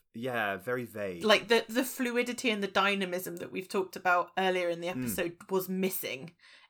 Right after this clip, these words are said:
Speaker 2: in how they were staging that, I think. But having said that, I loved how it finished with Piggy coming on to defend Kermit's honour and
Speaker 1: Yes.
Speaker 2: giving an amazing "Hiya!"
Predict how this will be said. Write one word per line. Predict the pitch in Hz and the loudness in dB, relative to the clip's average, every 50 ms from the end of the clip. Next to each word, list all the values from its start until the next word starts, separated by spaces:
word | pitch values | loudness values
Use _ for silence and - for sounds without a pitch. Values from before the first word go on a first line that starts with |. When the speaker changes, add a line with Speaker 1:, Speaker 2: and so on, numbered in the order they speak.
| _ - | _ -6
Speaker 2:
in | 180 180 185 | -4 -4 -2
how | - 185 180 180 | 0 0 0 2
they | 175 175 170 | 2 0 -2
were | 170 170 | -2 -4
staging | - - 175 175 170 170 170 - - - | -4 -2 0 0 0 -2 -4 -8 -8 -6
that, | - 160 - - | -6 -6 -4 -6
I | - 165 | -8 -10
think. | 170 - 175 - 147 147 - - - - _ - | -10 -8 -8 -8 -8 -10 -14 -16 -18 -20 _ 8
But | 277 262 220 190 196 190 - - - _ _ - | 10 10 12 12 10 8 6 2 -4 _ _ 0
having | - 254 247 240 233 262 | 2 4 4 4 4 2
said | 254 - 254 247 - - - | 2 4 4 4 4 2 0
that, | - 71 - 185 - - - _ - | 0 2 2 0 0 -4 -10 _ 0
I | 202 214 214 | 4 4 4
loved | 214 214 220 226 233 226 - - - | 6 6 8 8 8 6 4 -2 -4
how | - - 202 202 | 2 4 6 6
it | 196 - - | 6 4 0
finished | - - - 233 214 175 175 170 - - - - _ | -2 0 0 2 2 2 0 -2 -6 -10 -16 -12 _
with | - 196 190 185 - | 0 0 0 0 0
Piggy | - - 240 220 214 214 190 185 | 0 2 2 2 2 -2 -4 -4
coming | - - 202 190 190 185 185 | -2 -2 -2 -2 -2 -2 0
on | 185 185 180 175 175 170 - - - - - - - _ _ - - | 0 0 0 -2 -4 -8 -12 -14 -16 -20 -20 -20 -20 _ _ -8 -2
to | - 247 208 190 190 180 170 | 0 2 2 2 2 0 -2
defend | - 233 240 - - 208 202 196 196 202 - - | -2 -4 -2 0 2 2 2 2 -2 -4 -2 0
Kermit's | - 208 185 180 151 - - - - - | 2 2 2 0 -2 -6 -10 -8 -2 0
honour | 208 190 180 - - - 170 165 - _ - - - - - _ - | 0 0 0 -2 -4 -4 -6 -8 -10 _ -20 -20 -20 -20 -8 _ 0
and | 196 185 185 190 190 196 | 2 2 2 0 -2 -4
Speaker 1:
Yes. | 196 123 233 214 | 0 2 4 4
Speaker 2:
giving | 202 190 196 190 185 185 180 - - | 6 6 4 2 2 0 -4 -4 -2
an | 196 196 185 180 | -2 0 0 0
amazing | 196 196 202 202 196 196 190 180 185 180 180 - - - - | 0 0 2 2 2 2 2 0 0 -2 -4 -6 -6 -2 2
"Hiya!" | 269 294 370 370 370 381 508 523 392 262 - | 6 6 6 8 10 12 12 12 12 12 10